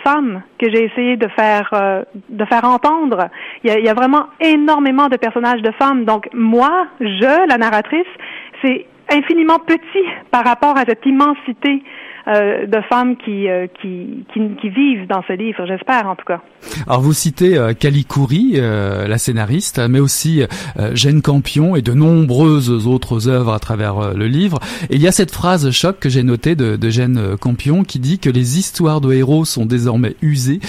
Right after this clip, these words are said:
Speaker 2: que les femmes ont une vie masculine, qu'il est temps de prendre en charge notre histoire.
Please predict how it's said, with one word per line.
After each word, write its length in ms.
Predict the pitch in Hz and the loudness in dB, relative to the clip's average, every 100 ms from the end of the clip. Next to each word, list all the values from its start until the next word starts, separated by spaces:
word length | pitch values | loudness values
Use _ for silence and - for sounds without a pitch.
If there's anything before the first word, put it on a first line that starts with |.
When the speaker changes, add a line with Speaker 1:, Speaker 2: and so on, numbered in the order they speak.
| - - - | -12 -16 -2
Speaker 2:
que 60 | 151 | 2
les 160 | 139 | 2
femmes 400 | 131 156 156 147 - | 2 2 2 2 2
ont 120 | 131 | 0
une 200 | - 135 | 2 0
vie 200 | 113 120 | 2 2
masculine, 800 | 127 147 - 135 131 196 160 113 | 2 0 -2 -2 2 4 2 0
qu'il 200 | - 147 | 0 0
est 100 | 165 | 2
temps 140 | 180 165 | 2 2
de 100 | 120 | 0
prendre 420 | - 147 147 110 | -2 0 0 2
en 120 | 113 | 0
charge 400 | - 135 151 117 | 0 -2 0 0
notre 340 | 104 135 - | 0 0 0
histoire. 540 | 123 - - 113 101 | -4 -4 -4 -2 -2